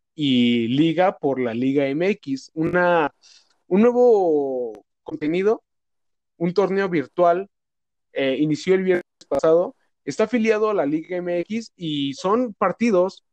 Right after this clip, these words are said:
en fifa promoviendo los esports, que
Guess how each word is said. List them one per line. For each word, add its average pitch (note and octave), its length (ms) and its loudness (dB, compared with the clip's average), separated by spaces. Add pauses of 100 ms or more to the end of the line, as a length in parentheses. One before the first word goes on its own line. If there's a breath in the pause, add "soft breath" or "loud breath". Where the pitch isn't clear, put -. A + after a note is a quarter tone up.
(240)
en B2+ 360 0
fifa G#3 400 -4 (1040)
promoviendo F#3 580 2
los G#3+ 240 0
esports, - 500 -6
que D3 680 2